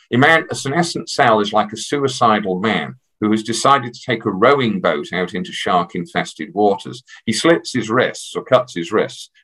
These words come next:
and then punches a hole in the boat. Okay, the blood is the pro-inflammatory cytokines. The hole he's punched in the boat is the matrix degrading enzymes. And sooner or later, all he's got to do is hang around and wait for the sharks.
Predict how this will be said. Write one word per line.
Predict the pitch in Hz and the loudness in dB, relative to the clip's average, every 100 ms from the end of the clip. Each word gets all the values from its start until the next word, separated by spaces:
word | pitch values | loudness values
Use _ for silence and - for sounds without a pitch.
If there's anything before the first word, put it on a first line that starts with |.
| _ | _
and | 113 | 2
then | 110 117 110 | 4 2 2
punches | 127 - 104 | -2 -2 -8
a | 101 | -4
hole | 120 98 90 | 2 2 2
in | |
the | 82 | 0
boat. | 85 98 - - _ _ _ _ - - | 0 0 -2 -18 _ _ _ _ -12 -2
Okay, | 98 92 104 110 107 _ | 0 2 2 0 -2 _
the | - | -2
blood | 143 160 156 | 6 6 6
is | 131 - | 4 -4
the | |
pro-inflammatory | - 131 120 107 107 110 95 - 98 | 2 4 4 0 -2 -2 -2 -10 -4
cytokines. | 127 120 123 - 87 73 67 | 0 0 -4 -4 -4 -4 -6
The | - | -2
hole | - 117 101 | 4 4 4
he's | 92 | -4
punched | - 95 87 - | -4 -6 -6 -10
in | |
the | 85 - | -10 0
boat | 95 76 - | 0 0 -8
is | |
the | - | -12
matrix | 80 76 - - | -8 -10 -12 -18
degrading | - 62 64 62 | -18 -14 -14 -16
enzymes. | 58 57 - - _ - _ _ | -20 -20 -18 -18 _ -20 _ _
And | 95 | -10
sooner | - 135 117 | 4 6 6
or | 92 | 6
later, | 90 87 90 | 4 2 0
all | 92 | 0
he's | 85 | -2
got | - 80 | -4 -6
to | - | -8
do | |
is | 78 - | -10 -6
hang | 82 78 | -6 -6
around | 73 69 | -10 -10
and | 67 | -10
wait | 69 - | -12 -12
for | - | -20
the | |
sharks. | - - - - - | -18 -16 -20 -20 -20